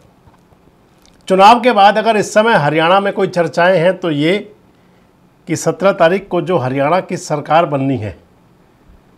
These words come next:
वो उसका आकार कैसा होगा। अगर चर्चाएं हैं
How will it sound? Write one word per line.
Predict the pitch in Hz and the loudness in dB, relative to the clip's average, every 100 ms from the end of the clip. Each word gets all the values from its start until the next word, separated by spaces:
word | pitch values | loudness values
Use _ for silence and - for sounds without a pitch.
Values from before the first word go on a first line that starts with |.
| - | -6
वो | 180 208 | -2 -2
उसका | - 226 | -2 4
आकार | 208 202 170 185 185 | 6 6 4 0 0
कैसा | - 143 | -4 -4
होगा। | 104 92 90 - - _ - _ _ _ _ _ _ _ _ _ - | -8 -8 -12 -14 -20 _ -20 _ _ _ _ _ _ _ _ _ -2
अगर | 190 240 | 2 2
चर्चाएं | - 202 202 208 233 | 4 2 4 2 4
हैं | 190 | 2